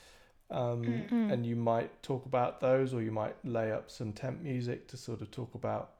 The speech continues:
Speaker 1: you know, to see what works, basically.
Speaker 2: Mm-hmm.
Speaker 1: Um, and then you have a chat about what's needed, and then you go away and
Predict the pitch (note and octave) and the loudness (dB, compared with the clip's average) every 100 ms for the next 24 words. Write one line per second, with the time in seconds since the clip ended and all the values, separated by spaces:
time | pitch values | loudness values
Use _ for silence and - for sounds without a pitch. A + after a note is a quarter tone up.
0 | _ _ E3+ F3 E3+ D#3+ A2 G#2 - B2+ | _ _ -14 -12 -8 -4 -4 -6 -8 -4
1 | C#3+ A2+ - B2 A#2 - - - A#2 - | 0 0 0 0 2 0 -6 -14 -14 -14
2 | - C3 C#3 - - - - - - - | -16 -14 -14 -20 -20 -20 -20 -20 -20 -4
3 | A#3+ A3 B2 A#2+ A#2+ A#2+ B2 C#3+ - _ | -2 4 6 8 6 4 -2 -4 -12 _
4 | _ - _ - - - C#3 C3+ C#3 C#3 | _ -20 _ -20 -10 0 2 4 6 6
5 | C#3 C#3 C#3 C#3 C#3 C#3+ E3+ - B2+ C3 | 6 4 2 0 0 -2 -6 -4 -2 -2
6 | C3 - - C3 C3 C3 D#3 - - C3 | -2 -2 -2 2 2 2 -2 -6 -2 0
7 | C3+ C#3 C3+ C3 B2+ B2+ B2+ B2 B2+ B2 | 0 0 0 0 0 -2 0 0 0 0
8 | B2 B2+ | 0 -2